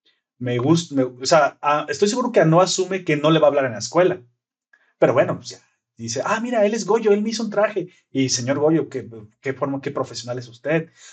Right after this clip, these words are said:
Sí, sí, Mari, me, le caigo bien, habla de mí, pues bueno, al menos ya tengo una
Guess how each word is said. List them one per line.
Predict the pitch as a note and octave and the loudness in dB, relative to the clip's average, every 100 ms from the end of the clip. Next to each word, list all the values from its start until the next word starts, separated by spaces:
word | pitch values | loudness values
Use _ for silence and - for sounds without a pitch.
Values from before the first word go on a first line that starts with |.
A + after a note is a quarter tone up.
| - | -4
Sí, | - F#3+ | 2 2
sí, | F3 F#3 | 2 2
Mari, | E3+ E3 D#3+ | 4 4 2
me, | C3+ | 0
le | C3 A#2+ | -2 -4
caigo | C#3 C3+ | -4 -4
bien, | A#2 D#3+ E3 | -2 0 0
habla | C3 B2+ | 0 -4
de | A#2 | -4
mí, | C#3 F#3 G#3 G#3+ | -4 -2 -4 -4
pues | E3+ | 0
bueno, | G3 A#3 | 0 0
al | C3+ | -2
menos | C3+ C#3 | -4 -4
ya | D3 | -6
tengo | D3 C#3 | -6 -6
una | C#3 C#3 A#2 - | -6 -6 -8 -12